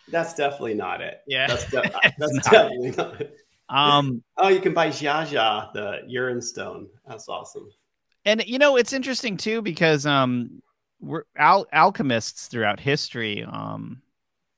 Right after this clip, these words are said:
Speaker 2: have really, really been obsessed with this. I mean, we're talking about, like, going back to, like, John Dee,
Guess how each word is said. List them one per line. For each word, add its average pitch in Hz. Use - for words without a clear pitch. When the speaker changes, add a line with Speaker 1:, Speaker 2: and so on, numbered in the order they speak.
Speaker 2:
have 113
really, 135
really 110
been 104
obsessed 110
with 95
this. 107
I 110
mean, 107
we're 107
talking 117
about, 101
like, 101
going 123
back 113
to, -
like, 104
John 110
Dee, 107